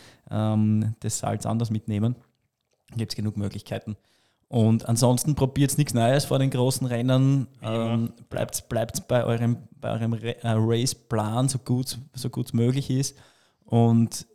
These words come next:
Speaker 1: dann wird alles gut.
Speaker 2: Genau. Generell noch vielleicht Sachen, die, ähm, das, den Zeitraum vorm Rennen
Speaker 1: Mhm.
Speaker 2: betreffen. Wie bei allen Hitzerennen,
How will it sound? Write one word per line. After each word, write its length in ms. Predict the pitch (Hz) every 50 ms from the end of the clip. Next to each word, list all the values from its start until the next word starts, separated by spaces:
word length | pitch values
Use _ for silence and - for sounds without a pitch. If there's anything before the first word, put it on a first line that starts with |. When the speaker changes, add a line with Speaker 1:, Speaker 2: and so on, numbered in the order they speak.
| _
Speaker 1:
dann 160 | - 113 113 113
wird 120 | 113 113
alles 240 | 101 107 123 131 -
gut. 240 | 165 170 170 - - - - - _ _ _ _ _
Speaker 2:
Genau. 280 | 127 127 117 110 107 - - - - - _ _ _ -
Generell 380 | 135 135 143 147 135 139 143 147
noch 180 | 151 143 -
vielleicht 340 | - 147 131 131 131 131 -
Sachen, 440 | - 135 135 135 - 143 139 131 131 -
die, 300 | 127 123 120 120 120 - - -
ähm, 300 | 117 107 110 117 113 107 -
das, 380 | - 123 117 110 - - - -
den 220 | - 117 113 110 -
Zeitraum 420 | - 113 113 - - 107 107 104
vorm 540 | - - - - 120 117 143 151 156 165 160 - _ _
Rennen 300 | - 123 123 131 131 127
Speaker 1:
Mhm. 20 | 131
Speaker 2:
betreffen. 640 | 165 190 - 117 110 117 120 - - 127 127 127 - - _ _ _ _ _ _ _ _ _ _ _
Wie 140 | 123 131
bei 160 | 139 135 131 117
allen 220 | 113 113 123 123
Hitzerennen, 680 | 113 117 110 - - 117 110 113 110 110 107 123 127